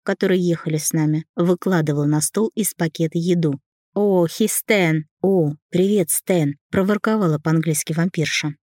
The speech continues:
Вампир был рядовым, но по силе почти офицер. «Хей, Сэл!» «Привет, Сэл!» Он чмокнул вампиршу в щёку. «Can you come again? The girl sister Anna, you must and Свят». «Ты представляешь, это девушка Аня,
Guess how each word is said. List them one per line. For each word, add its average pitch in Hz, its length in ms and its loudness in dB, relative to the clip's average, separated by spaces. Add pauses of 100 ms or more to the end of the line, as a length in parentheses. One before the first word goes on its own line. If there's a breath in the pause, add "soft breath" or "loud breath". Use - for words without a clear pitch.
(140)
Вампир 180 480 2
был 170 160 2
рядовым, 170 560 2
но 202 100 0
по 175 160 -2
силе 220 320 -2
почти - 360 -4
офицер. 170 540 -4 (360)
«Хей, 208 240 4
Сэл!» 156 480 2 (180)
«Привет, 185 400 0
Сэл!» 139 400 -4 (180)
Он 254 140 4
чмокнул 220 480 2
вампиршу 160 480 -2
в - 40 -6
щёку. 143 480 -4 (540)
«Can 202 160 4
you 180 240 4
come 190 200 4
again? 185 400 2 (180)
The 175 280 2
girl 202 240 0
sister - 440 -4 (100)
Anna, 202 420 0 (200)
you 185 160 0
must 196 460 0
and 220 100 2
Свят». 226 440 -2 (440)
«Ты 185 100 0
представляешь, 185 640 0
это 180 200 0
девушка 208 560 -2
Аня, 151 320 0